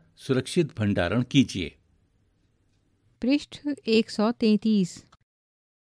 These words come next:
Speaker 1: नाल चुंबक का भंडारण करने के लिए इसके ध्रुवों के संपर्क में लोहे का एक टुकड़ा रखना चाहिए। अपने चुंबक को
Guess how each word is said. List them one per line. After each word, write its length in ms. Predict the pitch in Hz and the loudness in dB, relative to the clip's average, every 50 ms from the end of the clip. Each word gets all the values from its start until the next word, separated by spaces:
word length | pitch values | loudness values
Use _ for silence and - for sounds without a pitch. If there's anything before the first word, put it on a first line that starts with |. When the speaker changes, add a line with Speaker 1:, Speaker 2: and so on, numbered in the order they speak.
| _ _ _ _ _ _ _ _ _ _ _ _ _ _ 117 | _ _ _ _ _ _ _ _ _ _ _ _ _ _ 0
Speaker 1:
नाल 400 | 113 117 131 143 165 196 208 170 | 2 2 4 4 4 4 2 2
चुंबक 460 | - - 147 131 139 147 175 165 - | 2 0 0 2 2 2 0 -2 -4
का 140 | - 175 170 | -4 -4 -2
भंडारण 600 | 139 127 127 117 104 95 95 101 113 151 170 156 | -2 0 0 0 0 0 0 0 0 0 0 0
करने 360 | - - 117 98 87 104 113 | 0 0 -2 0 0 0 -2
के 160 | - - 107 90 | -2 -2 -2 -4
लिए 400 | 80 78 80 98 131 165 - - _ _ _ - | -4 -4 -4 -4 -4 -4 -6 -10 _ _ _ -4
इसके 300 | 131 131 - - - 117 | -4 -4 -4 -2 -2 -2
ध्रुवों 460 | 87 - - 104 113 120 151 185 175 | -2 -4 -4 -6 -4 -2 0 0 0
के 160 | - - 151 | 0 -2 -4
संपर्क 580 | 143 - - - 104 95 92 - 143 147 - - | -4 -4 -4 -2 -2 -2 0 0 -2 0 0 0
में 260 | 107 87 85 110 127 - _ _ _ _ _ _ - | -2 0 0 -2 -4 -6 _ _ _ _ _ _ -8
लोहे 420 | 101 107 123 135 135 143 196 190 | -4 0 0 0 2 2 2 0
का 140 | 190 - 143 | 0 0 0
एक 220 | 135 147 147 - - | 2 0 0 -2 -4
टुकड़ा 280 | 120 101 - 113 110 110 | -6 -4 -2 -2 -2 -2
रखना 360 | 107 104 - 131 123 110 95 | -2 -4 -2 -2 -2 0 0
चाहिए। 500 | - - 95 80 73 - 80 69 - - _ _ _ _ _ _ _ _ - _ - | -2 -4 -4 -4 -6 -6 -8 -8 -8 -10 _ _ _ _ _ _ _ _ -20 _ -6
अपने 300 | 110 92 - 110 104 92 | -4 -2 -2 0 -2 -2
चुंबक 420 | - - 98 90 90 110 - - | -2 -2 -4 -2 -2 -2 -2 -2
को 200 | - 139 147 160 | 0 0 0 0